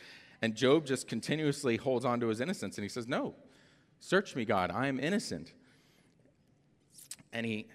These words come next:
and he's so convinced of his innocence, and he's so confused by his circumstances, he just continues to lament over and over again. And he's, he starts regretting his, his life. He says he wishes he can go back and stop his own conception because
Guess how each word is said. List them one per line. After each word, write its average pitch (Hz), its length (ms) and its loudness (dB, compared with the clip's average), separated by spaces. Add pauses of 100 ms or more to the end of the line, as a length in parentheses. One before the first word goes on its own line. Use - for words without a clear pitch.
(240)
and 113 80 -4
he's 123 120 -4
so 165 220 4
convinced 131 480 -4
of 107 60 0
his 95 100 -4
innocence, 107 460 -6
and 90 260 -8
he's 113 220 -10
so 143 480 2 (1120)
confused 147 720 0
by 101 220 2
his 120 280 -6
circumstances, 101 760 -2
he 117 100 -4
just 104 160 -8
continues 127 420 -4
to - 120 -6
lament 107 520 -4
over 113 380 -4
and 98 100 -6
over 107 300 -4
again. 87 220 -8
And 82 100 -12
he's, 95 320 -14
he - 180 -8
starts 170 300 0
regretting 127 460 0
his, 110 260 -2 (240)
his 95 220 -10
life. 98 500 -4 (220)
He 127 80 -2
says 139 200 2
he 147 120 2
wishes 139 340 2
he 131 80 0
can 117 100 -4
go 107 160 2
back 104 300 0
and 95 100 -8
stop 113 360 -2
his 101 120 -8
own 98 160 -6
conception 92 600 -6
because 92 320 -8